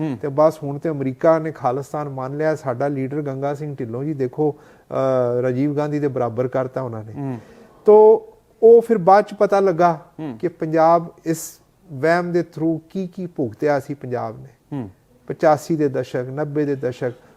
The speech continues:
Speaker 2: ਉਹ ਮੂਵਮੈਂਟ
Speaker 1: ਜੀ।
Speaker 2: ਕਿੱਥੇ ਗਈ?
Speaker 1: ਹੂੰ।
Speaker 2: ਠੀਕ ਹੈ।
Speaker 1: ਹੂੰ।
Speaker 2: ਅੱਜ ਫਿਰ
Speaker 1: ਹੂੰ।
Speaker 2: ਉਹੀ ਤੁਸੀਂ ਇਹ ਜਿਹੜਾ ਝੂਠ ਦਾ ਗਿਮਿਕਸ ਕਰਕੇ ਲੋਕਾਂ ਨੂੰ ਇਹ ਦੱਸਣਾ
Speaker 1: ਹੂੰ।
Speaker 2: ਕਿ ਜੀ ਇਹ ਤੇ ਬਸ ਜੀ ਇਹ ਬਹੁਤ ਕੋਈ ਵੱਡੀ ਅਸੀਂ ਪ੍ਰਾਪਤੀ ਕਰ ਲਈ ਹੈ, ਇਹ ਕੋਈ
Speaker 1: ਸਪੈਸ਼ਲ
Speaker 2: ਪ੍ਰਾਪਤੀ ਨਹੀਂ।
Speaker 1: ਸਪੈਸ਼ਲ ਇ-, ਅ, ਇਨਵੀਟੇਸ਼ਨ।
Speaker 2: ਇਹਦੇ ਕੋਈ ਸਪੈਸ਼ਲ ਨਹੀਂ ਹੈ, ਕੋਈ ਵੱਡੀ
Speaker 1: ਕੋਈ ਵੀ
Speaker 2: ਪ੍ਰਾਪਤੀ ਨਹੀਂ ਹੈ।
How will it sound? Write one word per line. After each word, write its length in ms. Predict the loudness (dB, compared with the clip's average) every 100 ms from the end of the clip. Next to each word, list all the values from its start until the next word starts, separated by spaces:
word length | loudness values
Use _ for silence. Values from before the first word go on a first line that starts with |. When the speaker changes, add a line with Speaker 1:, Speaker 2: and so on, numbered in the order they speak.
| -4
Speaker 2:
ਉਹ 140 | 0 2
ਮੂਵਮੈਂਟ 380 | 2 0 0
Speaker 1:
ਜੀ। 80 | -2 -4
Speaker 2:
ਕਿੱਥੇ 320 | -4 -2 0
ਗਈ? 300 | 0 -2 -6 _
Speaker 1:
ਹੂੰ। 240 | -6 -6 -8
Speaker 2:
ਠੀਕ 200 | -6 -2
ਹੈ। 140 | -2 -4 -8
Speaker 1:
ਹੂੰ। 200 | -10 -10 -2 0
Speaker 2:
ਅੱਜ 180 | 0 -2
ਫਿਰ 480 | -6 4 6 6 4 -4 _ _ _ -4
Speaker 1:
ਹੂੰ। 80 | 4
Speaker 2:
ਉਹੀ 260 | 6 6
ਤੁਸੀਂ 600 | 0 -6 -4 -2 -2 -4 -8 _ _ _ -20 -14
ਇਹ 160 | -6 0
ਜਿਹੜਾ 240 | 2 2 0 -4
ਝੂਠ 340 | 0 2 0 2
ਦਾ 180 | 4 4
ਗਿਮਿਕਸ 520 | 2 2 2 0 -2
ਕਰਕੇ 340 | -2 0 -2
ਲੋਕਾਂ 320 | -2 -2 -4
ਨੂੰ 140 | -4 -4
ਇਹ 60 |
ਦੱਸਣਾ 500 | -4 -6 -8 -8 -8 -10 _
Speaker 1:
ਹੂੰ। 120 | -10 -10 _
Speaker 2:
ਕਿ 260 | 0 0 0
ਜੀ 180 | 0
ਇਹ 140 | 0 0
ਤੇ 100 | -4
ਬਸ 380 | -2 -4 -4 -4
ਜੀ 180 | -2
ਇਹ 100 | -2
ਬਹੁਤ 540 | -2 -2 0 0 -2 -8 -6
ਕੋਈ 100 | -6
ਵੱਡੀ 360 | -4 0 4
ਅਸੀਂ 200 | 4 2
ਪ੍ਰਾਪਤੀ 420 | -2 -2 -2 -4 -2
ਕਰ 200 | -2 -2
ਲਈ 180 | -2
ਹੈ, 60 | 2
ਇਹ 40 |
ਕੋਈ 140 | 4 6
Speaker 1:
ਸਪੈਸ਼ਲ 280 | 8 8 8
Speaker 2:
ਪ੍ਰਾਪਤੀ 360 | 2 2 -4
ਨਹੀਂ। 100 | -4
Speaker 1:
ਸਪੈਸ਼ਲ 360 | -2 0 -2 -4
ਇ-, 240 | -4 -6
ਅ, 300 | -2 0 0
ਇਨਵੀਟੇਸ਼ਨ। 460 | 0 2 2 2 0
Speaker 2:
ਇਹਦੇ 140 | 0
ਕੋਈ 220 | 0 2 0
ਸਪੈਸ਼ਲ 440 | 2 2 2 -2
ਨਹੀਂ 180 | -2 -2
ਹੈ, 80 | 0
ਕੋਈ 240 | 4 4
ਵੱਡੀ 300 | 4 2 0
Speaker 1:
ਕੋਈ 260 | 4 4 4
ਵੀ 120 | 0
Speaker 2:
ਪ੍ਰਾਪਤੀ 200 | -4 -6
ਨਹੀਂ 120 | -4
ਹੈ। 120 | -6